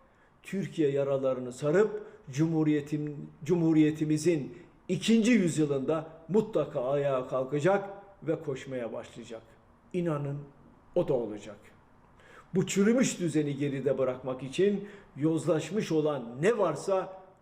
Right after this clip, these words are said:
söküp atacağız. Saygın bir ülke olma fırsatı dururken bin odalı saraylarından barınma hakkı ile milletimizi tehdit etmelerine asla izin vermeyeceğim. Onlar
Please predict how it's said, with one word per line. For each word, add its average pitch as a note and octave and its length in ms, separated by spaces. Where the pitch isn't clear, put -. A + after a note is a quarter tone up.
söküp D#3+ 460
atacağız. A#2 640
Saygın E3+ 680
bir G3+ 100
ülke F3 320
olma E3 560
fırsatı D#3 580
dururken G3+ 640
bin F#3+ 420
odalı D#3+ 380
saraylarından D3 1040
barınma F3 560
hakkı F3+ 280
ile E3+ 220
milletimizi D3+ 720
tehdit C#3 300
etmelerine C#3 720
asla D#3 380
izin C3 340
vermeyeceğim. A#2 640
Onlar D#3 400